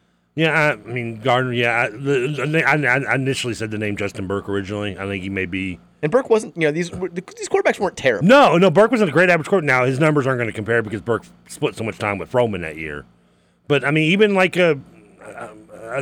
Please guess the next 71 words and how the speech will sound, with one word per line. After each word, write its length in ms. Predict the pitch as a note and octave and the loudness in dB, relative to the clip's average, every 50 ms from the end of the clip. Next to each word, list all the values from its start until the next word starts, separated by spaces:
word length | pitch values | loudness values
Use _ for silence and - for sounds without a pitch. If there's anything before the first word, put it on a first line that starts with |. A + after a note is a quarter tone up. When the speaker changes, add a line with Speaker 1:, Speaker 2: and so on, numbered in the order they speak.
| - - - | -8 -10 -12
Speaker 1:
a 60 | C#3 | -12
Cantwell, 640 | A#2 - - - E3 G3 E3+ A#2 F2+ D#2 C2+ - - - - | -12 -8 -4 -2 0 0 0 -2 -4 -6 -8 -12 -14 -12 -10
I 40 | A2+ | -6
mean, 220 | A#2+ A#2 A2+ A2 | -6 -4 -4 -2
I 140 | G#2 A2+ B2+ | 0 0 0
could 180 | - - D#3 - | 0 -2 -6 -4
see 140 | - D#3+ | -4 -4
him. 80 | E3 D3 | -2 -2
He's 120 | D3 C3+ | -2 -2
got, 220 | A#2 C#3 C3+ C3+ - | 0 0 0 0 0
you 100 | D3+ C#3 | -4 -4
know, 80 | B2 | -4
kind 200 | G#2+ - B2+ B2+ | -4 -4 -4 -4
of 60 | A#2+ G#2+ | -4 -4
the 60 | A#2+ | -4
big 120 | B2 A#2+ | -6 -6
frame, 460 | - - B2+ B2 B2+ B2 B2+ B2+ B2 | -4 -2 0 2 2 2 2 0 -2
big 180 | A2+ B2 A#2 F#2+ | -4 -4 -4 0
body, 500 | A#2+ A2+ A#2 A#2 A#2 A2+ A2+ A2+ A2 G#2 - - - _ _ _ _ _ _ _ _ | 0 2 2 2 2 0 -2 -4 -6 -10 -12 -18 -20 _ _ _ _ _ _ _ _
you 100 | - A2+ | -10 -8
know, 420 | A2 G#2 G2+ G2 G2+ G#2+ G2 F#2+ G#2 A2 G2+ F#2+ | -8 -6 -6 -4 -4 -6 -6 -8 -12 -14 -14 -8
Speaker 2:
Doesn't 60 | - | -2
have 20 | |
as 60 | B2+ C3 | 0 2
Speaker 1:
live 240 | B2 B2+ C3 A#2 | 4 4 4 4
Speaker 2:
big 120 | A#2+ D3+ C#3+ | 4 2 4
of 80 | C#3 | 4
an 60 | B2+ A2+ | 4 4
Speaker 1:
arm, 100 | G2+ F2 | 2 2
Speaker 2:
arm. 260 | D#2+ D2 D2 D2+ - _ _ _ _ _ _ _ _ | 0 -4 -8 -12 -20 _ _ _ _ _ _ _ _
Speaker 1:
you 100 | - B2+ | -6 -4
know, 220 | B2 A2+ A2 A2 A2+ | -2 0 0 -2 -2
but, 280 | A#2 A2 C3+ C3 B2+ | 0 0 -2 -2 0
you 120 | - D#3 C#3 | -2 -2 0
know, 120 | A#2+ A#2+ | 0 0
there's 420 | B2 B2+ C3 B2 - - - - - _ _ | 0 0 -2 -2 -4 -8 -14 -16 -20 _ _
just, 300 | - C3 - - - - | -14 -12 -12 -12 -10 -6
you 100 | D3+ C#3+ | -4 -2
know, 80 | C3+ | -2
it's 120 | C#3 C3 - | -2 0 0
not 140 | D3+ D3 D3 | 0 0 0
a, 60 | D3 | -2
you 140 | C#3+ C#3 C#3+ | -2 -4 -2
know, 100 | C#3+ C#3+ | -2 -4
a 40 | |
perfect 340 | C#3 - - C#3+ B2+ C#3+ A#2 | -2 -2 -2 -2 -2 -2 -4
quarterback. 580 | - C#3 D#3 F3+ F3 C3 F2 D2+ C#2+ D2 - - | -2 -2 0 0 -2 -4 -6 -8 -10 -12 -8 -6
And, 120 | A2+ B2+ C#3 | -6 -4 -2
and 160 | D#3 D#3+ E3 | -2 0 0
you 80 | E3 | 0
saw 160 | D#3 - E3+ E3 | 2 2 2 2
the 80 | D#3+ | 2
same 160 | - D#3+ E3+ | 2 2 0
with 100 | E3+ E3 | 2 2
him 60 | D#3+ D#3 | 0 0
with 80 | C#3 | -2
Cantwell. 400 | - C3 C#3+ G3 A3 A#3+ F#3+ A2+ | -2 0 0 0 2 0 0 0
And 180 | G2+ G#2 G2+ F#2+ - - - - _ _ _ - | -2 -4 -6 -8 -10 -14 -20 -20 _ _ _ -2
there 120 | B2 B2+ | 0 0
were 100 | D3 E3 | 0 2
times 320 | - - D3 D3+ D#3+ D#3 B2+ | 2 2 2 4 2 2 2
we 140 | D3+ D3+ | 0 0
thought, 320 | C#3+ - - C#3 C#3 C#3 C3 | 2 2 2 2 2 2 0
you 80 | C#3 | -2
know, 300 | C3 B2+ B2 B2 B2+ B2 | -2 0 0 0 0 -2
"Hey, 260 | F#2+ A#2 D3+ G3 G3+ B2+ | 0 0 2 2 2 2
this 180 | G2 A2+ - | 0 -4 -4
guy's 260 | - D#3+ C#3 C#3 C3+ | 0 2 2 2 2
gonna 160 | A#2+ C#3+ D3 D3 | 0 -2 -2 0
be," 200 | C#3+ D3 C#3+ | 0 0 -2
I 40 | C3 | -2